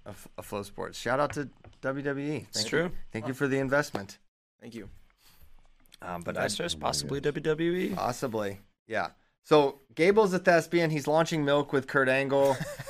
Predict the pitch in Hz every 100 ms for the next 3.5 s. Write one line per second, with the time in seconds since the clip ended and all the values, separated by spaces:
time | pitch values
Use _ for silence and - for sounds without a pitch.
0 | - - - - 123 123 120 117 113 110
1 | 107 98 101 - - _ - _ _ _
2 | - - 135 - 123 127 151 175 120 107
3 | - 131 160 180 123